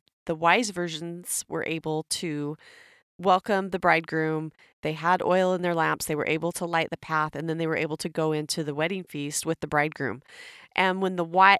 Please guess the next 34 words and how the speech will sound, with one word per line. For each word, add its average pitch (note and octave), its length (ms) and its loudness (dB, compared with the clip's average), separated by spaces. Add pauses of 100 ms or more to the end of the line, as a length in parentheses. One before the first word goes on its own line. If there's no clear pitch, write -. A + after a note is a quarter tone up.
(120)
the F3+ 400 -4
foolish E4 560 0
ones F3+ 260 2
showed F3+ 220 0
up, E3 240 2 (120)
they G3+ 120 2
were G#3+ 100 0
not G3+ 200 0
able F3 240 -4
to - 120 -10
get D#3+ 160 -8
in D3+ 140 -4
because D#3 280 -10
they D#3+ 80 -10
had D3+ 180 -12
not D3 180 -4
been C#3+ 140 -8
prepared. - 500 -12 (880)
So C#4 280 4
I C4+ 120 6
think G#4+ 220 0
this - 160 -2
parable B3 420 2
relates G3 440 0
to G#3 100 -2
spiritual F3+ 480 0
reserves D#3 600 -2
because G3+ 600 -2 (560)
we C4 140 0
can E4 180 -2
have B3 400 2
a G3+ 120 2
vessel E3+ 580 0
of E3 140 -2